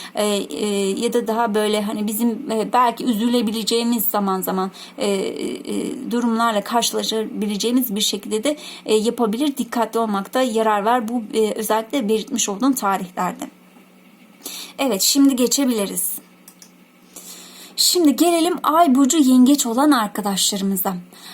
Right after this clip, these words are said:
Az önce belirtmiş olduğum gibi Satürn'ün Balık burcundan geçişi size üçgen açılar gönderecek. Ee, orada hiçbir sıkıntı yok. Ee, e, yani tam tersi daha uyumlu çalışacak. Hani bunu bir kez daha belirtmiş olalım. Ama,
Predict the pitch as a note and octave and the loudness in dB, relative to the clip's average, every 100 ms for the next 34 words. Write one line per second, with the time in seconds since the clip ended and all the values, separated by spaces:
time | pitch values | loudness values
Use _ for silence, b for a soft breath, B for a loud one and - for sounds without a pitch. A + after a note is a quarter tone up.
0 | B D#4+ E4 D#4+ D4+ C#4+ C#4+ D4 D4 C#4+ | B 2 4 4 4 4 2 0 0 2
1 | C4 C4+ C4+ C4+ C#4+ C4+ C4+ - C4+ B3+ | 2 4 4 4 0 0 0 4 4 6
2 | A3+ A#3+ C4 C#4 G#3 A3 A3 G#3 G#3 A3 | 4 0 -2 -4 -4 -2 -2 -2 -2 0
3 | - A#3+ - G#3+ A#3 C#4 - - - C4+ | 0 0 -4 -2 -2 -2 -2 -2 0 0
4 | G#3 - G3 G3 B3 C4+ C4 B3+ D#4 D4 | 0 -2 -4 -4 0 2 2 0 -4 -6
5 | B B B C4 B3+ - D#4 C4+ B3+ D4+ | B B B 0 2 2 2 4 2 0
6 | C#4+ B3+ B3 - A3 G#3+ G3 G3+ B3+ D4+ | -2 -2 -2 -2 -2 -2 -2 0 0 0
7 | - - G#3+ G3+ G3+ G#3 - - A#3 G#3 | -4 -4 0 0 0 -2 -6 -6 -2 0
8 | G#3 - - A#3 G#3+ G#3 - - - - | -2 -4 -2 0 0 -2 -6 -10 -10 -4
9 | C4+ C4 B3 A3 C#4 C#4 B3 C4 A#3+ A3 | 0 2 2 0 -2 -2 -2 0 0 2
10 | G#3 G3 - G#3 F#3+ F#3 - - A#3 F#3+ | 0 -2 -4 -6 -4 -4 -4 -6 -4 -4
11 | F#3+ B3 A#3 A3+ A#3+ G#3+ - B3 A3+ G3 | 0 0 0 -2 -2 -2 0 0 0 -2
12 | F#3+ - F3+ - - - - B B B | -4 -4 -4 -4 -8 -12 -14 B B B
13 | B B - E4+ A#3+ | B B -2 0 2